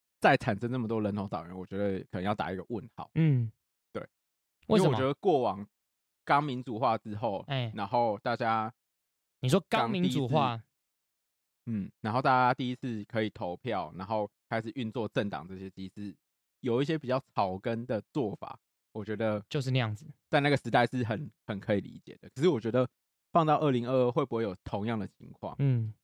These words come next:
Speaker 1: 我觉得可以思考。然后是不是，我的看法是，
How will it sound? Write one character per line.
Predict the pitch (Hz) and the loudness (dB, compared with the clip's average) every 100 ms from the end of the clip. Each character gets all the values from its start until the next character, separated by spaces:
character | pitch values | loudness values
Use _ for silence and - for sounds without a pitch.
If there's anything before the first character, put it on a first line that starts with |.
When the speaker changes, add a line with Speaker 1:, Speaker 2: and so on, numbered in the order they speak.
| _ | _
Speaker 1:
我 | 110 | -8
觉 | 113 | -4
得 | 113 | -2
可 | 110 | -2
以 | |
思 | 95 - 98 | -4 -8 -12
考。 | - - _ _ - | -12 -16 _ _ 0
然 | - | 2
后 | |
是 | - 180 | 2 0
不 | 143 127 | 0 -6
是， | 147 135 120 _ _ _ _ | -6 -6 -8 _ _ _ _
我 | 135 | 0
的 | 135 | 2
看 | 190 | 4
法 | 160 113 | 4 4
是， | 147 143 | 2 -2